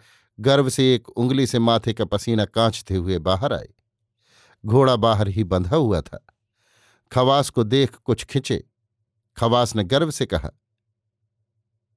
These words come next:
"राव जी पूछते हैं, कल कौन तुम्हारे यहां आया?" "हमारे यहां कल पच्चीसों यजमान आए, कुछ गांव के, कुछ यात्री।" शाम को भी कोई आया था।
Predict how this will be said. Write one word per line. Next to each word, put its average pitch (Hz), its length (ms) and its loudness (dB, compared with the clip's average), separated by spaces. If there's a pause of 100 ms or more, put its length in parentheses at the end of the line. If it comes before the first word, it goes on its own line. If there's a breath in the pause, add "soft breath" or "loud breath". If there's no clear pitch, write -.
(540 soft breath)
"राव 113 280 4
जी 131 140 2
पूछते 143 420 0
हैं, 135 240 -4 (480)
कल 120 160 2
कौन 151 280 2
तुम्हारे 151 380 2
यहां 180 240 2
आया?" 80 260 -2 (1500)
"हमारे 131 300 2
यहां 139 140 2
कल 131 180 0
पच्चीसों 131 460 0
यजमान 123 420 2
आए, 131 140 0
कुछ - 220 -6
गांव 143 240 0
के, 160 100 -6
कुछ - 280 -6
यात्री।" 139 420 -2 (880)
शाम 110 400 0
को 147 140 0
भी 143 140 2
कोई 175 200 4
आया 190 260 4
था। - 300 -16